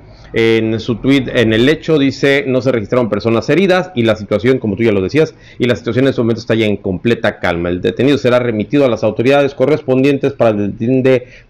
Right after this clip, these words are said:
pertinentes responsabilidades", y, eh, continúa en su, eh, tuit el alcalde de Boca del Río, "Quiero hacer un reconocimiento público al personal de las corporaciones mencionadas por su actuación y por cuidar la inti-,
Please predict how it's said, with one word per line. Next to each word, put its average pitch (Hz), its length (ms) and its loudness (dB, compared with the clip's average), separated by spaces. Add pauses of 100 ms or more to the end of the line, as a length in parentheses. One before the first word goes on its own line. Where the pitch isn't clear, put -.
pertinentes 165 580 0
responsabilidades", 143 1160 2
y, 165 420 2
eh, 113 180 -2 (180)
continúa 120 640 2
en 107 120 -2
su, 104 380 -2 (300)
eh, 107 560 0
tuit 143 240 2
el 113 180 4
alcalde 127 400 0
de 113 40 0
Boca 107 160 -2
del 117 100 2
Río, 131 160 -4
"Quiero 139 140 0
hacer 139 140 -2
un 135 60 -2
reconocimiento 117 800 0
público 135 320 0
al 110 100 2
personal 113 400 0
de 117 100 0
las 104 180 0
corporaciones 117 720 0
mencionadas 110 420 0
por 107 180 -6
su - 80 -2
actuación 135 520 0 (280)
y 131 120 0
por 156 260 0
cuidar 131 260 2
la 135 120 0
inti-, 120 320 -6